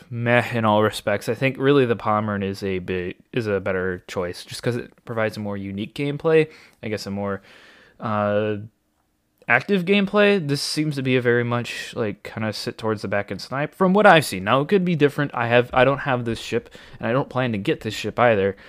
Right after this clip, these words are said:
But, um, if, if you like playing from long range, I think this is a ship that might be interesting. I just don't think it offers that much uniqueness to it. Um, they also introduced the Austin, which has been all the rage.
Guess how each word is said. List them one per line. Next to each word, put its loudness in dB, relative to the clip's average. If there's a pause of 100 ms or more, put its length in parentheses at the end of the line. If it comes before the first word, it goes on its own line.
(280)
But, 4
um, 0 (500)
if, 6
if 2
you 4
like 6
playing 2
from -2
long 4
range, 0
I 0
think -2
this -2
is -6
a -14
ship -4
that -4
might -4
be -2
interesting. -6
I -2
just -6
don't -2
think -2
it -2
offers -2
that -2
much -6
uniqueness -6
to -12
it. -16 (600)
Um, 6 (960)
they -4
also 2
introduced -2
the 0
Austin, 4
which -4
has 2
been 0
all 2
the 0
rage. 0